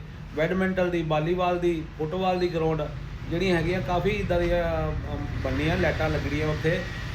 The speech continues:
ਔਰ ਉਹ ਲੋਕਾਂ ਨੂੰ ਬਹੁਤ ਹੀ ਉਹਦਾ ਫਾਇਦਾ ਹੋਊਗਾ ਸਟੇਡੀਅਮ ਦਾ ਔਰ ਨੌਜਵਾਨਾਂ ਨੂੰ ਜ਼ਿਆਦਾ ਫਾਇਦਾ ਹੋਊਗਾ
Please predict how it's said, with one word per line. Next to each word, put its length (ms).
ਔਰ 100
ਉਹ 360
ਲੋਕਾਂ 380
ਨੂੰ 520
ਬਹੁਤ 280
ਹੀ 60
ਉਹਦਾ 160
ਫਾਇਦਾ 260
ਹੋਊਗਾ 280
ਸਟੇਡੀਅਮ 400
ਦਾ 240
ਔਰ 120
ਨੌਜਵਾਨਾਂ 580
ਨੂੰ 80
ਜ਼ਿਆਦਾ 260
ਫਾਇਦਾ 240
ਹੋਊਗਾ 440